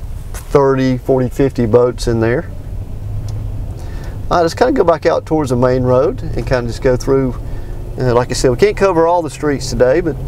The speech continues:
uh, we're gonna try to just give you a good feel for the neighborhood itself. A lot of trees, a lot of hardwoods,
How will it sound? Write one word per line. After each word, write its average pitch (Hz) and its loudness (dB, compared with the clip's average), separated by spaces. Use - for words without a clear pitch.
uh, 127 0
we're 131 -2
gonna 123 -6
try 131 0
to 117 -4
just 110 -4
give 131 -2
you 113 -2
a - -8
good 131 -6
feel 127 -2
for 117 -2
the 117 -6
neighborhood 117 -6
itself. - -6
A 110 -6
lot 127 2
of 147 -2
trees, 143 -2
a 117 -2
lot 127 2
of 131 -2
hardwoods, 123 0